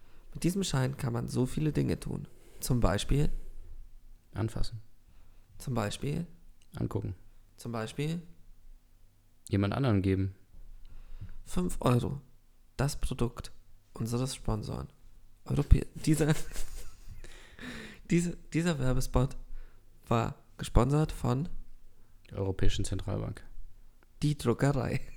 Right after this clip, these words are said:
Speaker 2: Geld.
Speaker 1: Dankeschön an unseren Sponsor. Ähm,
Speaker 2: Müssen wir das, nee, haben wir jetzt auch nicht getrennt, oder?
Speaker 1: Ja, war
Speaker 2: Redaktionell,
Speaker 1: nicht getrennt.
Speaker 2: vom redaktionellen Inhalt.
Speaker 1: Ja.
Speaker 2: Zu, Werbung.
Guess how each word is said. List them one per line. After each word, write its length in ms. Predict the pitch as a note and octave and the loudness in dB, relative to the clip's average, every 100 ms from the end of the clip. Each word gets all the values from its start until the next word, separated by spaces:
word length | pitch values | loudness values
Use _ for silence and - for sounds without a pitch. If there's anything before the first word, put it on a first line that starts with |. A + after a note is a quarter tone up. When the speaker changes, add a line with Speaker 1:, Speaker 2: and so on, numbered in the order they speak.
| - - - - - - | -14 -14 -12 -12 -10 -2
Speaker 2:
Geld. 300 | F2+ F2 - - - - - - - - - - - - - - - - - - - - - - - - - - - - - - - - - - | 0 0 -2 -10 -14 -12 -10 -10 -12 -16 -16 -18 -14 -12 -12 -16 -20 -20 -20 -20 -14 -10 -8 -8 -8 -6 -6 -8 -12 -14 -14 -16 -12 -10 -10 -6
Speaker 1:
Dankeschön 720 | - C3 D3 D#3 E3+ F3 F3+ - | 0 0 2 0 0 0 -2 -2
an 160 | B2 | -2
unseren 260 | B2+ B2+ B2 | 0 0 0
Sponsor. 500 | - B2+ D3+ D#3+ F3 - - - - - - - | 2 2 2 0 0 -6 -14 -8 -6 -6 -10 -4
Ähm, 420 | C3+ B2+ A#2+ A#2 B2 - - - - - | 2 4 2 0 -8 -12 -14 -12 -8 0
Speaker 2:
Müssen 220 | A2+ B2+ | 2 6
wir 60 | |
das, 180 | A2+ A2 | 6 6
nee, 140 | A2+ A2 | 4 6
haben 100 | B2+ | 8
wir 80 | A2+ | 8
jetzt 160 | A2 | 6
auch 160 | - A2+ | 2 4
nicht 140 | G#2+ | 4
getrennt, 380 | - - A#2 F#2+ | 2 2 4 4
oder? 280 | - A2 B2+ D3+ | 2 0 2 6
Speaker 1:
Ja, 260 | D3+ B2 | 8 8
war 180 | A2 G#2 | 4 6
Speaker 2:
Redaktionell, 460 | A2 G#2+ - A2 G#2 | 6 6 6 6 6
Speaker 1:
nicht 20 | |
getrennt. 40 | - | 6
Speaker 2:
vom 100 | G#2+ | 6
redaktionellen 480 | G#2+ G2 G#2+ G#2+ F#2+ | 6 4 2 2 4
Inhalt. 220 | F#2+ - | 2 0
Speaker 1:
Ja. 60 | - | -8
Speaker 2:
Zu, 140 | - - - - - - - - - | -10 -10 -14 -14 -14 -14 -14 -14 -8
Werbung. 440 | - D#3+ B2+ F2+ | 0 2 4 4